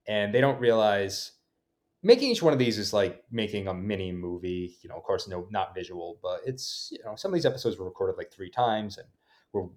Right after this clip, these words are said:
finishing up the final episodes right now, and it's like, add a little space here, change the music here. And it's just like, like, we gotta re-record this line. Like, this afternoon, I have to go in and re-record three lines because they don't, they don't sound right, you know? But it's just doing a lot of stuff like that.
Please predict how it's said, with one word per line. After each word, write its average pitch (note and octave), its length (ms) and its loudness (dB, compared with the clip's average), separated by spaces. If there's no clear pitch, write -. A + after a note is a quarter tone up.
finishing A2 280 -2
up F#2 100 -6
the - 40 -12
final F#2+ 280 0
episodes F#2 360 -4
right F#2 160 -2
now, G#2+ 200 0
and F#2+ 100 -4
it's F#2+ 100 -8
like, G2 140 -6
add A2 160 2
a - 20 4
little G#2+ 200 0
space G2+ 260 -2
here, F#2 220 -4
change G#2 280 -8
the G#2 60 -6
music F#2+ 260 -10
here. F#2 220 -8
And - 80 -18
it's - 100 -16
just C3 160 -10
like, C#3+ 160 -8
like, B2+ 220 4
we A#2+ 60 2
gotta B2 140 10
re-record A2+ 420 6
this G#2 180 -2
line. E2+ 160 -2
Like, E2+ 160 -8
this - 100 -2
afternoon, G2+ 440 2
I F#2+ 40 0
have F#2 120 -4
to G2 80 -14
go F#2 180 0
in F#2 80 -4
and F2+ 100 -10
re-record F#2 540 -6
three G2+ 200 -6
lines F2+ 420 -6
because F2+ 340 -16
they F2+ 80 -12
don't, F2+ 160 -10
they G2 60 -6
don't F2 140 -8
sound F2+ 200 -4
right, - 140 -20
you G2+ 80 -14
know? F#2+ 160 -6
But F#2 200 -6
it's D3 140 -4
just F3 420 -4
doing F#3+ 200 4
a F3+ 60 4
lot D#3 140 6
of - 60 -2
stuff - 240 2
like G2+ 180 -4
that. F2 300 -6